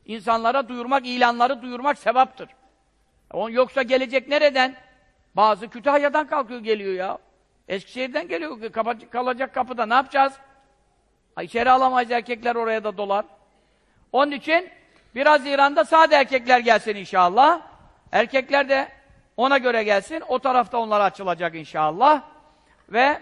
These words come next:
Berat gecesi Allah'ımızın hayırlı kaza ve kaderleri için dua edeceğiz inşallah. Hepimiz hakkında bir senelik kaderler yazılacak. Rabbimiz lütfu kerem buyuracak inşallah. Şimdi Şaban'ın on beşi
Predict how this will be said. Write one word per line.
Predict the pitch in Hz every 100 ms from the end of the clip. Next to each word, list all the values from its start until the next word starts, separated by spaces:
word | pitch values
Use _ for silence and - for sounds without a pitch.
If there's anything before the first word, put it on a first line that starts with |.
| 226
Berat | 220 220 214
gecesi | 208 202 170 185 175 - _ _ _
Allah'ımızın | 208 226 208 208 220 220
hayırlı | 214 226 226 240
kaza | 220 202 226 220
ve |
kaderleri | 196 208 196 202 202 196
için | 185 240 254
dua | 202 214
edeceğiz | 190 180 156 175 160
inşallah. | 156 165 160 175 233 240 - _
Hepimiz | 226 226 220 202
hakkında | 208 - 208 226
bir | 220
senelik | - 202 202 233
kaderler | - 196 196 196 214
yazılacak. | 208 180 180 170 196 254 - - _ _
Rabbimiz | 190 208 208 233 202
lütfu | 226 214
kerem | 214 220 240
buyuracak | 214 196 185 180 170
inşallah. | 156 165 151 143 127 _ _ _ _ _
Şimdi | - 302 285 262 190 - _ _ _
Şaban'ın | - 220 254 277 285 302 320
on | 302 277
beşi | 269 285 349 370